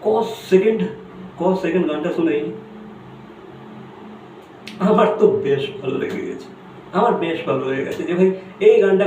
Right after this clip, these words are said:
কখন ফুল ফ্লেজেড এই গানটা বেরোবে, আমি অপেক্ষায় আছি,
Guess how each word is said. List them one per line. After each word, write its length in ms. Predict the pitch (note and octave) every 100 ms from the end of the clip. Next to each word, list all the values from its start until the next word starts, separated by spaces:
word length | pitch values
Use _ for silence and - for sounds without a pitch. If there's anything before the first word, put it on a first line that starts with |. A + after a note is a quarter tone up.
| F3+
কখন 180 | F3+ G3 F#3+ - - -
ফুল 180 | A3+ A#3 -
ফ্লেজেড 340 | F#3 F3+ F#3+ G3 F3
এই 60 | E3+
গানটা 200 | D3 D3 C#3+
বেরোবে, 280 | C#3+ C#3 C#3+ - - F3+
আমি 100 | F#3+ -
অপেক্ষায় 360 | G#3+ - G3+
আছি, 140 | -